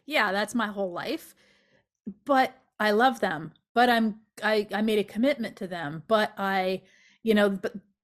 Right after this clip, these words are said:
so your heart's saying one thing, your head knows the other, and it can be really difficult to get away. When you're in that state of cognitive dissonance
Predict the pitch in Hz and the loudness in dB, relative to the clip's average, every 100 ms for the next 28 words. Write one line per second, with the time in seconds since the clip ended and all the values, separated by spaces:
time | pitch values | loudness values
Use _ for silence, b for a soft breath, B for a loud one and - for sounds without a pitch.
0 | - - - 233 220 214 247 254 247 - | -16 -6 2 4 6 4 4 2 0 -2
1 | 226 214 208 220 214 208 196 185 220 214 | 0 0 -2 -2 -2 -4 -4 -2 -2 0
2 | 202 196 180 180 - 180 185 202 165 165 | 2 2 0 -4 -8 -6 -2 -2 -2 -6
3 | - b b 202 208 220 220 208 196 180 | -12 b b 0 2 4 6 6 6 2
4 | 160 190 190 185 165 190 185 185 190 185 | -2 -2 -2 -6 -8 -4 0 2 2 2
5 | 190 190 196 202 226 240 226 220 - 196 | -2 -2 0 2 4 2 0 -2 -2 0
6 | 254 - - - 208 208 202 180 196 196 | -2 -4 -10 -6 -4 -2 -2 -2 -4 -4
7 | 233 269 - - | -2 -2 -6 -18